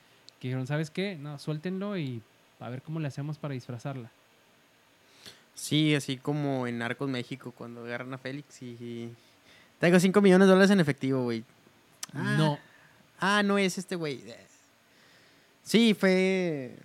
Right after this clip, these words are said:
Speaker 2: bueno, y también la cadena de mando. Ay,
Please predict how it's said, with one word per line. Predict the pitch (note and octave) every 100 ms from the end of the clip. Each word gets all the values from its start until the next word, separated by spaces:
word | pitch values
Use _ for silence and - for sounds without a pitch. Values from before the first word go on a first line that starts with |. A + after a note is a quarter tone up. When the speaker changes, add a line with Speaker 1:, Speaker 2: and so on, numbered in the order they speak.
| C#4+ _ _ _
Speaker 2:
bueno, | D3+ F3+
y | F3
también | C3+ C3+ C#3 D3+ F3 F3
la | D#3
cadena | C3 B2+ D3+
de |
mando. | B2+ B2 D#3 D3 A2+ A#2+ _ - _
Ay, | B2 A#2+ A#2+ A#2+ A#2+